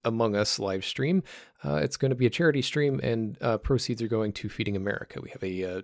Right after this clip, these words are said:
two hundred dollar goal that we're trying to meet for the stream. You can tune in at, uh, Hannah's Twitch channel. It'll be twitch dot T V slash Han McKinley. This is going to be on Friday, uh,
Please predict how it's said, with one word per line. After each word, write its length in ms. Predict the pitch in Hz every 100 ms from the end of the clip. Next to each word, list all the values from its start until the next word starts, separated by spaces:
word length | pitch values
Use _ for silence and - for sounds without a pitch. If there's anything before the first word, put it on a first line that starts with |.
| -
two 240 | - 143
hundred 220 | 131 127 113
dollar 280 | 113 107
goal 380 | 101 151 190 214
that 160 | 156 -
we're 60 |
trying 260 | - - 104
to 60 | 98
meet 180 | 101
for 120 | - 107
the 140 | 104
stream. 400 | - 135 180 190 - - - _ -
You 120 | 120
can 240 | - 110
tune 400 | 101 - 127 120
in 380 | - 117 113 113
at, 360 | - 110 98 - -
uh, 300 | 107 98 107
Hannah's 480 | - 107 101 95 -
Twitch 320 | - 135 -
channel. 320 | 120 123 160
It'll 140 | 113 104
be 140 | 98
twitch 300 | - - -
dot 180 | 110 -
T 140 | 104
V 140 | 101 95
slash 420 | - 101 98 -
Han 440 | - 110 107 113 - _
McKinley. 720 | 131 - 110 95 90 127 190 - - _
This 200 | 110 -
is 100 | 104
going 140 | 107 104
to 60 |
be 120 | 101
on 120 | 95 92
Friday, 720 | - 113 107 107 104 104 - -
uh, 260 | 104 -